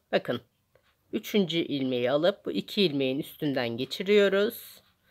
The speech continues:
Bir ilmek düz örüyoruz, bir doluyoruz, bir düz örüyoruz.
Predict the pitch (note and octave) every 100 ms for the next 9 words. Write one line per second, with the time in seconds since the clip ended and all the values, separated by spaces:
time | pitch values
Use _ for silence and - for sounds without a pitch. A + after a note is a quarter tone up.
0 | _ _ _ A3 G#3 D#3 C#3 - D#3+ D#3
1 | F3+ F3 F3+ F3 F#3+ G#3 - A3 A3+ F3+
2 | D#3+ C#3 C3+ C3 E3 G3 - - G#3+ G3+
3 | E3+ D#3 C3 A2 A2+ - G3 A3 - -